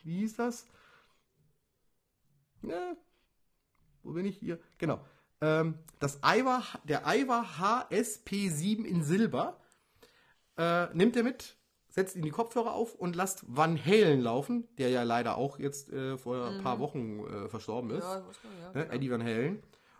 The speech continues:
Speaker 1: Und, ähm, hat einen Föhn noch, äh, mit dabei, der in der erweiterten Szene zum Ansa-, ein-, Einsatz kommt.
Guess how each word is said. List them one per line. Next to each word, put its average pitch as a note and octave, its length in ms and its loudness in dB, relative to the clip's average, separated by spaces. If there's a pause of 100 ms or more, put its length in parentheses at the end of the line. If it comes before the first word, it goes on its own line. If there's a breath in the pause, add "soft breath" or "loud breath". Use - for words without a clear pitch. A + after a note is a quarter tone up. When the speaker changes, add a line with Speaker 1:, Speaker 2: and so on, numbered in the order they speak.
(160 soft breath)
Speaker 1:
Und, D#3 560 0
ähm, D3 720 0 (1300)
hat C#3 140 2
einen C#3 200 2
Föhn D3+ 260 4
noch, - 420 -2
äh, G3 220 0
mit G#3 220 -2
dabei, G#3+ 360 -2
der F3 300 -2
in F3 340 0
der D3 360 2 (680 loud breath)
erweiterten F#3 480 4
Szene G#3 280 0
zum G#3 200 -2
Ansa-, D#3 420 0
ein-, D#3+ 260 0
Einsatz C#3 500 0
kommt. - 440 -10